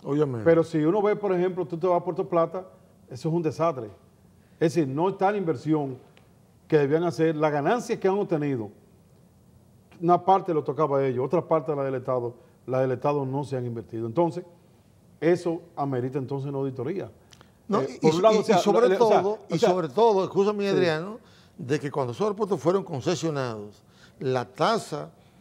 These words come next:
Speaker 1: de entrada y salida que pagaba un pasajero, ¿eh? Esa tasa era de cuatro con setenta y cinco.
Speaker 2: No, y que eso, eso vamos a abordarlo, eh, en particular,
Speaker 1: Sin embargo,
Speaker 2: en otro
Speaker 1: ya hoy
Speaker 2: momento.
Speaker 1: anda por
Speaker 2: Sí,
Speaker 1: cuatro
Speaker 2: sí,
Speaker 1: veces
Speaker 2: sí.
Speaker 1: eso,
Speaker 2: Vamos a
Speaker 1: prácticamente.
Speaker 2: abordarlo porque lo que pasa es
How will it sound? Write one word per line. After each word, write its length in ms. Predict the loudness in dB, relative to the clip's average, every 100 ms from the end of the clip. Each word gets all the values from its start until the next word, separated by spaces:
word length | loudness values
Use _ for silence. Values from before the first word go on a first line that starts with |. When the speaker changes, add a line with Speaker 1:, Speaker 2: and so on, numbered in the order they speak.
| _ -14
Speaker 1:
de 200 | -6 -6
entrada 480 | -6 -2 0 0
y 40 | -2
salida 560 | -4 -4 -2 -2 -4 -8
que 160 | -12
pagaba 420 | -10 -8 -4 -2 -4
un 100 | -4
pasajero, 680 | -6 -6 -2 -2 -2 -6 -12 -20 -20 -12
¿eh? 140 | -12 -12 -18 _ _ -20
Esa 180 | -12 -12
tasa 460 | -4 -2 -2 -2
era 160 | -2 -2
de 100 | -6
cuatro 420 | -2 0 0 -2
con 120 | -2
setenta 160 | 2 2
y 20 |
cinco. 0 |
Speaker 2:
No, 40 | 4
y 20 |
que 100 | 2
eso, 380 | 4 4 2 -2
eso 160 | 0
vamos 160 | 0 2
a 40 |
abordarlo, 500 | 4 6 6 4 -2 -10 -12
eh, 160 | -6 -6
en 80 | -4
particular, 540 | -4 -4 -4 0 2 4
Speaker 1:
Sin 20 |
embargo, 240 | 2 0
Speaker 2:
en 60 | 2
otro 20 |
Speaker 1:
ya 100 | 4
hoy 80 | 4 4
Speaker 2:
momento. 60 | 2
Speaker 1:
anda 340 | 0 0 -2 -4 -12
por 160 | -6 -2
Speaker 2:
Sí, 120 | 4
Speaker 1:
cuatro 220 | 4 4
Speaker 2:
sí, 60 | 2
Speaker 1:
veces 160 | 0 0
Speaker 2:
sí. 60 |
Speaker 1:
eso, 60 | -2
Speaker 2:
Vamos 120 | -2
a 40 | -2
Speaker 1:
prácticamente. 260 | 0 2 4
Speaker 2:
abordarlo 420 | 6 6 4 0
porque 340 | -4 -2 -2 -2
lo 160 | -4
que 120 | -4 -2
pasa 340 | -2 2 0
es 180 | 0